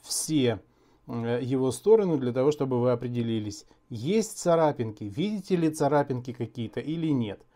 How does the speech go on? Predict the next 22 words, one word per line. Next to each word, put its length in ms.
Насколько 380
я 160
пытался 420
разглядеть, 540
я 260
ничего 600
не 100
нашел. 520
И 380
поверьте 420
мне, 280
я 200
очень, 640
э, 600
люблю 320
эти 180
часы, 520
но 280
с 60
другой 320
стороны, 440
я, 480